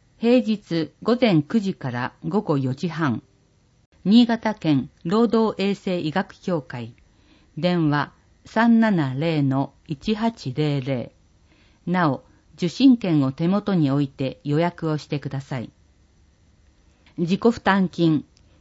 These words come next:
年齢によって変わります。四十歳無料、四十一から六十九歳、千円、七十歳以上無料。その他、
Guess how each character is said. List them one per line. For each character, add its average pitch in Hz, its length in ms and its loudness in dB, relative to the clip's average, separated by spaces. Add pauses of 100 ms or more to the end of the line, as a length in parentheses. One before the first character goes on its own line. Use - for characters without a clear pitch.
(180)
年 233 300 4
齢 233 180 6
に 208 100 4
よ 190 80 0
っ 190 40 -8
て - 200 -6
変 170 120 -4
わ 160 80 -2
り 151 120 0
ま 147 140 2
す。 - 180 -18 (500)
四 233 240 6
十 247 140 0
歳 135 480 -4 (140)
無 160 160 2
料、 147 360 0 (440)
四 240 280 8
十 165 220 -2
一 143 280 -6
か 135 140 -6
ら 131 280 -4
六 160 280 0
十 214 220 2
九 208 240 -2
歳、 127 360 -6 (240)
千 202 340 2
円、 117 240 0 (600)
七 185 260 4
十 226 140 0
歳 196 320 -2
以 190 200 -4
上 135 360 -6 (280)
無 147 160 2
料。 143 340 -2 (880)
そ - 160 0
の 220 120 4
他、 120 240 -8